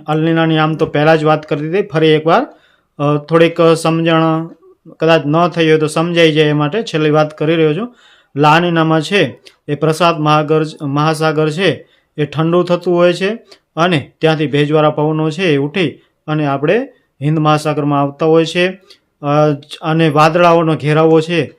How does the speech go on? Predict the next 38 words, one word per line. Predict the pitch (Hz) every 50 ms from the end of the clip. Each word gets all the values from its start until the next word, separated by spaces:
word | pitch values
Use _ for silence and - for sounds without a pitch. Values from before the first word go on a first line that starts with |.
| _ _ _ _ _
એ | - 151 147
ખૂબ | 147 147 - 170 165 165 175
જ | 165 143
મજબૂત | 165 175 175 165 147 147 147 143 143 165 165 151
બનતા | 147 151 156 160 165 156 156 156
હોય | 156 160 160
છે, | 156 196 175
જેના | 143 147 147 147
કારણે | 139 143 143 160 208
ભારે | 175 117 120 123 143 156
વરસાદ | 147 143 135 139 170 208 226 220
થતો | - 175 165 165 170
હોય | 165 165 170 165
છે | 170 226 269 285 - _ _ _ _ _ _ _ -
લા | 131 127 135 147 156 160 160
નીનામાં. | 151 147 143 139 123 113 107 101 104 _ _ _ _ _ _ _ _ _
હવે | 143 147 160
અલ | 170 - 170 165 175 185
નીનાની | 180 175 175 170 165 160 160
વાત | 160 160 160 160 151 -
કરીએ | - 180 170
તો | 143 147
અલ | 143 151 165
નીનું | 160 165 160 156 156 156
એકદમ | 160 156 151 160 156 151
એનું | 156 156 151 143
ઉલટું | 147 156 170 160 165 175
હોય | 165 170 165
છે, | 165 170 180 180
તેમાં | 175 180 160 151 160 175 240 294 285 - _ _ _ _ _ -
સમુદ્રનું | - 165 160 160 165 165 165 160 151 151 151 147
પાણી | 156 156 156 165 165
છે | 160 160 180
એ | 165 143
ગરમ | 117 143 151 151 175 175
થતું | 156 175 175 175 - 180
હોય | 170 175 175
છે | 175 175 196 202